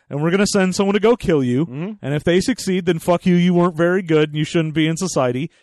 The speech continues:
Speaker 1: And if you kill them, then fuck them, they shouldn't have been in society."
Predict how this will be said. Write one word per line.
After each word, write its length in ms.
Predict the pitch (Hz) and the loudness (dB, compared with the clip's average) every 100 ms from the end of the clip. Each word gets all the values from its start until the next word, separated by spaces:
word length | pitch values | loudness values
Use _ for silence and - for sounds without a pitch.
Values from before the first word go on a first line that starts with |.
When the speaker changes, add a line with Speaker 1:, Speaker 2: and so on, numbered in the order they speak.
| _ - | _ -12
Speaker 1:
And 80 | 143 | -6
if 60 | |
you 80 | 170 | -6
kill 220 | - 190 | 0 0
them, 260 | 156 214 196 | 2 0 0
then 140 | 190 | -2
fuck 240 | - 202 151 | 0 -2 2
them, 280 | 254 208 170 | 2 2 0
they 140 | 160 | 0
shouldn't 220 | 170 170 | 0 -2
have 80 | 135 | -2
been 160 | 139 131 | -4 -4
in 100 | 127 | -8
society." 560 | 135 139 127 123 180 | -6 -2 -2 -2 -4